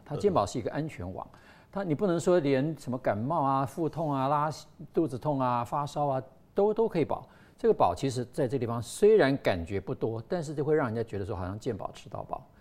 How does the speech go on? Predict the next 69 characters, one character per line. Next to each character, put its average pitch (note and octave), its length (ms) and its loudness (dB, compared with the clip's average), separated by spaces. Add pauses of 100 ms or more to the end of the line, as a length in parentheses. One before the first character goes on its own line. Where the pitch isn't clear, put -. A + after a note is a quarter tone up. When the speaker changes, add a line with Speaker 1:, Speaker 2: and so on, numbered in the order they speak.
(360)
Speaker 1:
第 A3 100 6
二 G#3+ 80 10
件 G3+ 140 6
事 D3 80 -4
情， D3 140 2
我 A2 80 0
们 A#2+ 80 -2
的 B2+ 100 2
健 C#3 240 4
保 E2+ 220 0
呢， F2+ 180 -6
其 B2+ 180 -8
实 A#2+ 80 -4
我 A2 120 -2
觉 F#2+ 140 -6
得 G2+ 120 -4
它 C3 260 -4
在 B2 320 -2
转 A#2+ 320 -4
诊 F#2 220 -4
制 A#2+ 140 -6
度 A2 120 -6
上 A2 160 -6
面 G2+ 140 -6
到 E3 160 -2
现 D3 160 -4
在 B2 80 -4
为 A2+ 140 0
止 G2+ 200 -14
一 F3+ 120 -4
直 - 160 -12
都 A2 100 -2
没 G#2+ 140 -6
有 F2+ 120 -8 (260)
做 G#2+ 180 -6
得 F#2+ 80 -6
很 F2+ 140 -10
好。 F2 200 -14 (180)
Speaker 2:
嗯 G2+ 180 -14
哼。 F#2 140 -18
Speaker 1:
好 C#3 240 2
的 D#3+ 80 4
健 F3 180 4
保 A#2+ 120 4
制 C3+ 140 -2
度 B2+ 120 0
应 B2 80 0
该 C3 120 0
是 A#2+ 120 -4
说 A2 140 -6
它 D3 160 -10
有 A2+ 80 -2
一 G#2 60 -4
个 G#2 220 -2
我 F#2+ 120 -6
们 F#2+ 80 -6
叫 G#2 260 -2
守 - 260 -8
门 F2 160 -6
员， F#2 300 -6 (500)
所 - 220 -6
以 - 20 -2
你 G#2+ 100 -4
会 A#2+ 100 -2
经 D3 180 -6
过 C3 140 -2
一 - 20 -8
个 G#2+ 140 -6
gatekeeper， - 580 -4